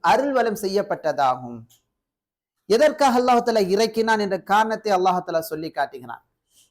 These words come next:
லியததப்பரு, லியதப்பரு, சொல்லுங்க, லியதப்பரு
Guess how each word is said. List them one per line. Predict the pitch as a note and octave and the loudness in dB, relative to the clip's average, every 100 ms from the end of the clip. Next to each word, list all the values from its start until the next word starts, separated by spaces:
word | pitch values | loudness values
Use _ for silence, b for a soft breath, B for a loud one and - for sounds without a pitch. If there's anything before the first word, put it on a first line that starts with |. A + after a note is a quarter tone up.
| - A#3+ | -6 -2
லியததப்பரு, | C4 A#3+ A#3 G#3 E3 A3+ A3+ F3+ G#3 F#3 E3+ C3+ - F#3+ | 2 2 4 2 4 2 2 0 2 4 0 -4 -10 -8
லியதப்பரு, | G#3+ F#3 A#3 E3+ D#3+ B3+ F#3+ F3 G3 E3+ D3+ - | -4 -2 -2 -4 -2 -2 0 0 0 0 -6 -6
சொல்லுங்க, | F#3+ G#3+ C4+ C4+ _ _ _ _ _ D#3+ | -8 -4 -4 -4 _ _ _ _ _ -4
லியதப்பரு | F#3 E3+ G3+ B3 F#3 D#3+ A#3 G#3 F3+ A3+ G#3 F#3+ E3+ E3 | -2 0 2 2 -2 2 2 2 0 4 6 6 2 0